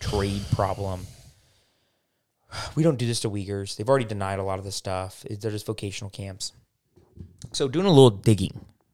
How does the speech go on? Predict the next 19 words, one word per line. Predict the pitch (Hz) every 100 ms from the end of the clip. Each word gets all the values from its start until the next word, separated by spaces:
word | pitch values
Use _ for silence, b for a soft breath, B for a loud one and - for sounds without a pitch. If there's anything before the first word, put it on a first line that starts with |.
| _ -
and, | 110 98 -
and | 104
kind | 135
of | 110
expanding | - 110 110 104
upon | - 98 92
the | 90
Uyghur | 104 95 87
issue, | - - - _ _ _ _ b b b b
there's | 131 160
another | 151 139
group | 120 104 107 104 110 - - _
called | - 113 107
the | 113 104 - _ _
Fan-, | - 120 131 139 143 - _ _ _
Falun | - 123 131 165 175 165 - 117
Gong, | 117 107 92 87 - _ _ _ _ _ _ _ _ _ _ _
um, | 107 95 98 - - _ _ _ _ _
religion | 113 107 107 95 90